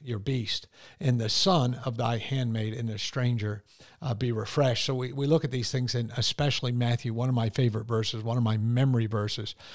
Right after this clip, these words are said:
from first getting saved in Matthew eleven twenty-eight, "Come unto me, all ye that labor and are heavy laden, and I will give you rest." So the answer to burnout, and we'll ask Pastor about this, but obviously is coming on to the Lord,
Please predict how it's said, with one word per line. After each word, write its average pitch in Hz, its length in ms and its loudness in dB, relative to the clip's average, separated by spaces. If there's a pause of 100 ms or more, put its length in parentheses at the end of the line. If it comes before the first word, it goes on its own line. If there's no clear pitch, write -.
(200)
from 127 180 0
first 135 320 4
getting 127 240 -2
saved 113 520 0
in 107 200 -4
Matthew 120 380 0
eleven 117 320 0
twenty-eight, 117 560 -2
"Come 135 240 -2
unto 120 240 -2
me, 113 260 -2
all 143 260 2
ye 120 200 0
that 110 240 -4
labor 120 340 2
and 110 100 -2
are 98 80 -6
heavy 135 280 0
laden, 107 420 -2 (460)
and 123 260 -2
I 139 220 2
will 123 180 0
give 113 220 -4
you 117 100 -4
rest." 113 280 -2
So 147 120 0
the 131 160 -4
answer 165 300 2
to 135 80 -2
burnout, 120 580 2
and 139 80 -2
we'll 123 160 0
ask 123 240 -2
Pastor 165 320 -4
about 117 200 -4
this, 127 180 -8
but - 140 -14 (120)
obviously 127 560 0
is 110 100 -4
coming 131 320 -2
on 127 180 0
to - 100 -8
the 127 80 -6
Lord, 110 320 -4